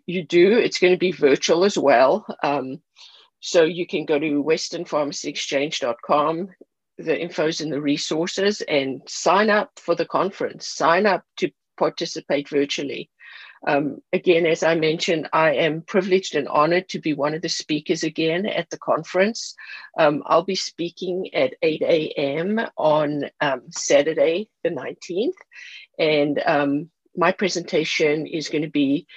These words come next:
L G B T Q healthcare in the face of a triad of pandemics, H I V, covid nineteen, structural racism, and the role of the pharmacist.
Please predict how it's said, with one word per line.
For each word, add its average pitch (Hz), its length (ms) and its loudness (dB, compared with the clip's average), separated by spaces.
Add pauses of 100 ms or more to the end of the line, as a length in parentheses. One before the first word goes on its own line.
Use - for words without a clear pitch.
(340)
L 180 140 6
G 190 180 -4
B 175 200 -4
T 170 240 -8
Q 175 300 -2
healthcare 190 640 2
in 180 140 -4
the 139 200 -4
face 165 320 0
of 170 200 -6
a 147 60 -2
triad 170 600 2
of 160 180 -2
pandemics, - 840 -6 (480)
H 165 260 -2
I 196 180 0
V, 175 520 -4
covid 196 380 0
nineteen, 165 680 -6 (380)
structural 185 540 -2
racism, 147 760 -4 (140)
and 151 140 -4
the 139 80 -2
role 131 320 -4
of 143 120 -10
the 139 60 -12
pharmacist. - 800 -12